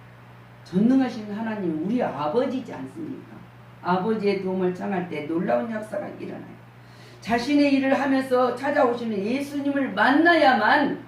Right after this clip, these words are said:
우리는 문제가 해결이 된다는 것입니다. 그래서 시편 이십팔 편 칠 절 말씀을 통해서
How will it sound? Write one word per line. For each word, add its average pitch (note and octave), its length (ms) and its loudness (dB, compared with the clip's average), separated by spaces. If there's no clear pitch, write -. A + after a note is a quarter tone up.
우리는 G3 420 -4
문제가 F3 420 -4
해결이 - 540 -8
된다는 C3 500 -10
것입니다. - 340 -18
그래서 E3+ 580 -4
시편 F#3 400 -2
이십팔 E3 520 -4
편 E3 200 -4
칠 G3+ 180 -8
절 F3+ 200 -2
말씀을 D#3 520 -2
통해서 D3 640 -4